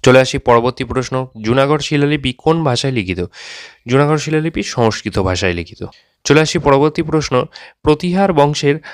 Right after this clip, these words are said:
আদি বাসস্থান কোথায় ছিল? প্রতিহার বংশের আদি বাসস্থান ছিল ইরানে, ইরান। এই যে প্রতিহার বংশ কতদিন চলেছিল?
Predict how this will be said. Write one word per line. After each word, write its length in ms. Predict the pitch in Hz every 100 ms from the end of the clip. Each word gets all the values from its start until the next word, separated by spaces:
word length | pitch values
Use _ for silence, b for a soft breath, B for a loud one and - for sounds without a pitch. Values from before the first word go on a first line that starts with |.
| B
আদি 320 | - 135 165
বাসস্থান 600 | 156 139 135 165 - 185
কোথায় 280 | 175 143 110
ছিল? 240 | - 98 - b b b -
প্রতিহার 460 | 143 175 185 185
বংশের 420 | 143 127 131 135 135 B B
আদি 260 | 120 131 160
বাসস্থান 600 | 139 131 165 - 170 165
ছিল 260 | 185 185 - -
ইরানে, 340 | 143 107 85 - _ _ _ _ _ _ _ _ _
ইরান। 400 | 127 117 85 85 - _ _ _ _ _ _ -
এই 160 | 151
যে 140 | 156 180
প্রতিহার 480 | - 139 170 175 156
বংশ 340 | 139 117 - 143 B B B -
কতদিন 380 | 143 147 170
চলেছিল? 400 | 170 165 160 165